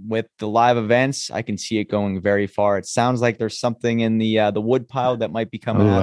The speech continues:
Speaker 1: that
Speaker 2: I,
Speaker 1: might be
Speaker 2: I, I got
Speaker 1: very
Speaker 2: a
Speaker 1: big.
Speaker 2: lot of stuff planned for,
Speaker 1: <laughs>
Speaker 2: I got the whole three-year vision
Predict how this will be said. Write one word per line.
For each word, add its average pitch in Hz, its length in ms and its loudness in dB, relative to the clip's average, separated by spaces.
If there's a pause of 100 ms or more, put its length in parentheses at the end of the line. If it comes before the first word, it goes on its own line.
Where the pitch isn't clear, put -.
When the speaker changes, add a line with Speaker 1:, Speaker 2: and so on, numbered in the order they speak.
(120)
Speaker 1:
that - 100 -4
Speaker 2:
I, 113 60 2
Speaker 1:
might 127 80 2
be 120 60 -2
Speaker 2:
I, 120 60 2
I 120 40 2
got 117 80 2
Speaker 1:
very 117 80 0
Speaker 2:
a 110 80 -2
Speaker 1:
big. 110 60 -2
Speaker 2:
lot 110 160 -2
of 104 80 -10
stuff - 480 -8 (100)
planned 101 360 2
for, 107 140 2
Speaker 1:
<laughs> - 0 -
Speaker 2:
I 113 100 2
got 120 160 -2
the 113 100 0
whole 113 220 2
three-year 113 420 2
vision 101 420 -4